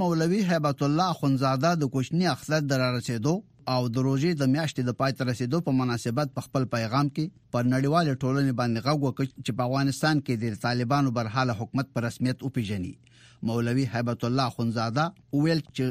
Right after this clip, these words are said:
افغانستان په نړۍ کې د سولې او امنیت په تامینولو کې رول لري او د همدغه ضرورت له رویه باید د افغانستان اسلامي امارت په رسمیت وپیژندل شي، تر څو موږ وکولی شو چې خپلې ستونزې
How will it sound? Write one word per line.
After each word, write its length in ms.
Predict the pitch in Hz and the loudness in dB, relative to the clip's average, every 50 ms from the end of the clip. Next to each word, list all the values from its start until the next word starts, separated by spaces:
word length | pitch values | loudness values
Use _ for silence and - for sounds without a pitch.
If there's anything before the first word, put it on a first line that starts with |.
| - - 123 127 123 | -4 -4 -6 -4 -2
افغانستان 600 | 123 131 131 131 127 - - - 156 135 117 104 - | -2 0 0 0 -2 -2 -2 0 0 0 0 -2 -4
په 80 | - 104 101 101 113 | -6 -6 -4 -2 -2
نړۍ 220 | 120 135 147 160 135 | 0 0 0 0 -2
کې 80 | 165 156 139 131 | -2 -4 -2 -2
د 100 | 117 - - | -4 -2 -2
سولې 240 | 147 160 156 156 - - | -2 0 0 -2 -2 -2
او 120 | 127 123 123 120 | -2 0 0 2
امنیت 300 | 123 131 147 143 - - | 2 2 0 -2 -4 -4
په 160 | 113 101 - - | -6 -4 -4 -2
تامینولو 440 | 117 120 123 123 127 127 143 139 139 135 - | -2 0 0 2 2 2 2 0 0 -2 -2
کې 320 | 139 135 - - 139 139 151 | -4 -4 -4 -2 -2 0 2
رول 180 | 147 123 110 107 | 2 2 0 -2
لري 180 | 98 90 87 - - _ _ _ _ - 123 | -2 -4 -6 -8 -12 _ _ _ _ -4 -4
او 120 | 120 120 113 | -2 -2 -2
د 80 | 127 123 | -2 -2
همدغه 340 | 131 127 131 147 165 156 165 - - 135 | -2 0 0 0 0 0 -2 -4 -2 -2
ضرورت 360 | 135 131 131 123 147 156 135 - | 0 0 0 0 -2 -2 -2 -2
له 100 | 135 127 123 | -2 0 0
رویه 200 | 139 147 151 143 135 | 0 0 0 0 0
باید 180 | 143 139 139 131 - 127 | 0 -2 -2 -4 -6 -6
د 20 | 131 | -4
افغانستان 600 | 123 120 120 123 120 117 110 - - 135 135 139 - 123 | -4 -2 -2 -2 -2 -2 -4 -4 -2 -2 -2 -2 -2 -6
اسلامي 340 | 113 - 120 120 120 131 127 120 123 | -8 -4 -4 -2 -2 -2 -2 -2 -2
امارت 300 | 123 120 120 127 127 - _ _ _ - | -2 -2 -2 -4 -4 -6 _ _ _ -4
په 80 | 123 123 | -2 -2
رسمیت 380 | - - - 131 135 131 - | -2 -2 0 0 -2 -2 -2
وپیژندل 520 | - 135 139 131 113 117 107 101 101 95 90 - | -4 -2 0 0 0 0 -2 -4 -4 -4 -6 -6
شي، 120 | 98 87 - - - | -8 -8 -10 -10 -8
تر 100 | 120 98 - - | -8 -8 -4 -2
څو 80 | 143 139 131 | -2 0 0
موږ 140 | 127 123 120 | 0 0 0
وکولی 420 | 147 160 165 190 165 151 131 123 120 - | -2 -2 0 0 0 0 0 -2 -2 -2
شو 100 | - 143 | -4 -4
چې 200 | 135 - 120 - | -4 -4 -8 -6
خپلې 220 | - 120 117 107 101 | -4 -4 -2 -4 -4
ستونزې 360 | - 135 143 147 143 143 147 | -2 -2 -2 0 0 -2 -4